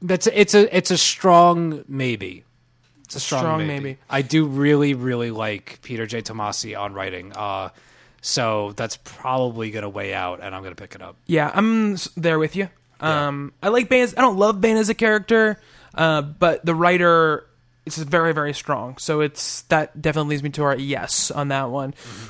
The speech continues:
Speaker 2: which goes for the next one as well, which is Batman and Robin twenty-three point one, Two-Face, written by Peter J. Tomasi, art by Gilliam March.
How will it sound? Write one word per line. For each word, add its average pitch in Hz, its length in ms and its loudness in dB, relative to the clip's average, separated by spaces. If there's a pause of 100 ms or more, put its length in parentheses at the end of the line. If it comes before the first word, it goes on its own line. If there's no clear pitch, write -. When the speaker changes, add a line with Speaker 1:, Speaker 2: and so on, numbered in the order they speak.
Speaker 2:
which - 180 4
goes 202 180 8
for 190 40 -2
the 208 100 0
next 233 220 4
one 220 80 4
as 190 100 2
well, 220 200 6
which 175 160 0
is 170 80 -4
Batman 180 340 2
and 175 80 2
Robin 185 380 4
twenty-three 175 440 -2
point 165 220 -2
one, 185 300 0
Two-Face, - 580 2
written 180 260 -4
by 180 260 6
Peter 190 240 -2
J. 175 180 0
Tomasi, 175 420 0 (100)
art 190 240 0
by 175 120 2
Gilliam 175 360 2
March. 165 480 0